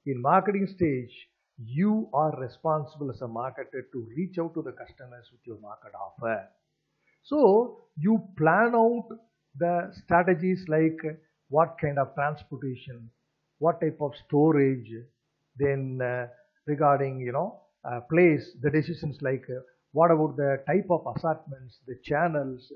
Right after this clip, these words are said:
the coverage area, whether you're going to follow intensive distribution. Its intensive distribution is suitable for F M C G. You can make your product available everywhere almost, so that, you know, the customers find it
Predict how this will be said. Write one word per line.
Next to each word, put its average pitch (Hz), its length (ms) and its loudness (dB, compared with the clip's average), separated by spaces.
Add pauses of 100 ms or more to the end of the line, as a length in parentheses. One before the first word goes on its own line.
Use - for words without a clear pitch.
the 131 80 -10
coverage 160 500 2
area, 131 540 -2
whether 160 260 0
you're 156 160 0
going 143 220 -4
to 139 180 -14
follow 127 540 0 (400)
intensive 185 600 2
distribution. 127 840 -6 (320)
Its 160 240 0
intensive 196 580 4
distribution 175 560 -4
is 156 140 -8
suitable 160 420 -2
for 143 260 0
F 127 200 -8
M 170 120 -6
C 147 200 -4
G. 120 400 -8 (220)
You 165 100 -2
can 156 200 0
make 196 320 0 (360)
your 151 160 4
product 156 440 0
available 143 640 0 (240)
everywhere 185 540 4
almost, 131 600 -4 (340)
so 190 220 2
that, 156 280 4
you 147 60 -8
know, 165 160 -4
the 165 80 -6
customers 156 760 -4 (400)
find 220 200 -2
it 190 80 -6